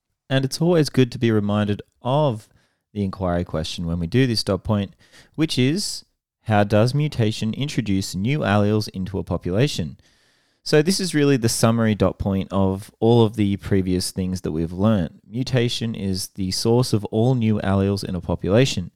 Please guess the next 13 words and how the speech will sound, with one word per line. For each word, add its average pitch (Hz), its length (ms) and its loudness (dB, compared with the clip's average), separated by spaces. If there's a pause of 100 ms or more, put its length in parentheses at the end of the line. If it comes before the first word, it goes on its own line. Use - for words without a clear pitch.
(260)
Therefore, 131 640 4
it's - 160 -4
going 123 260 4
to 135 80 -8
change 98 520 -2
the 87 100 -4
gene 90 460 -2
pool. 143 500 -2 (120)
If - 140 -12
you 90 80 -4
introduce 95 500 -6
new 92 180 -4
alleles, 175 520 2